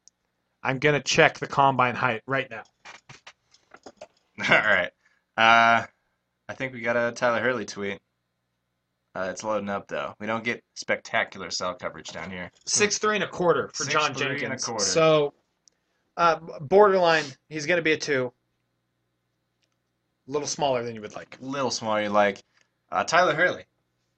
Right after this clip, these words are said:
Speaker 2: fan of the show.
Speaker 1: How's he feeling?
Speaker 2: Uh, I thought they would've got Wing, but I like getting Melo. Wish they coulda got Nicholson instead of Sullinger.
Speaker 1: Really?
Speaker 2: That's apparently, uh, per Tyler Hurley,
Speaker 1: Wow.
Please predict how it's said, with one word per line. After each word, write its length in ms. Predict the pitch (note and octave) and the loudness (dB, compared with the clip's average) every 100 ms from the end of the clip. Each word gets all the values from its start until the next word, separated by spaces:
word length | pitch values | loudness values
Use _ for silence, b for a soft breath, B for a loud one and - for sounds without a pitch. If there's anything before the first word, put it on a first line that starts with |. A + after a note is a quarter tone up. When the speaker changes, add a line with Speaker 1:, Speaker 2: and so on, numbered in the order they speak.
| _ _ | _ _
Speaker 2:
fan 140 | - A#2 | -10 -10
of 40 | |
the 60 | G#2 | -10
show. 340 | - G#2 G#2 - | -6 -4 -4 -6
Speaker 1:
How's 200 | - D3 | -2 -2
he 40 | C#3+ | 0
feeling? 300 | C#3+ B2 G#2 _ _ _ _ _ - | 0 -2 -6 _ _ _ _ _ 0
Speaker 2:
Uh, 360 | G2+ G#2 G#2 G#2+ | 4 6 6 4
I 40 | |
thought 180 | B2+ C3 | 2 0
they 80 | C#3+ | 0
would've 300 | C3+ D3 C3+ | -2 -2 2
got 380 | C#3+ C#3 C#3+ B2 | 8 8 8 0
Wing, 360 | C3+ E3+ D#3+ | 0 0 -2
but 340 | C#3+ C#3+ C#3 - _ - | 0 0 0 -6 _ 0
I 100 | G#2+ | 2
like 240 | A2 A#2 | 2 0
getting 280 | A#2+ A#2 A2+ | -4 -6 -2
Melo. 360 | A2 A2 C3 B2 | 0 0 -2 -6
Wish 160 | A2 | -10
they 140 | - A2 | -8 -8
coulda 240 | - A2+ | -6 -6
got 200 | G#2+ G#2+ | -2 -2
Nicholson 400 | G#2 G#2 G#2+ A2+ | -2 -6 -6 -10
instead 220 | G2+ G2+ | -8 -6
of 60 | F#2 | -4
Sullinger. 440 | - G2+ F#2 - - _ _ _ | 0 -2 -2 -12 -20 _ _ _
Speaker 1:
Really? 480 | A#2 B3 C4+ - - _ _ | 4 4 4 -2 -16 _ _
Speaker 2:
That's 220 | F#2 G2 | -12 -12
apparently, 520 | - G#2 G2 F2 G2 F#2 | -12 -10 -8 -6 -8 -6
uh, 180 | F2+ | -8
per 380 | E2 - G#2 G#2 | -10 -8 -6 -6
Tyler 340 | G2+ G2 F#2 F#2 | -6 -6 -6 -8
Hurley, 380 | F#2 F2+ D#2+ - | -8 -8 -10 -12
Speaker 1:
Wow. 220 | D#3 E3+ | -12 -12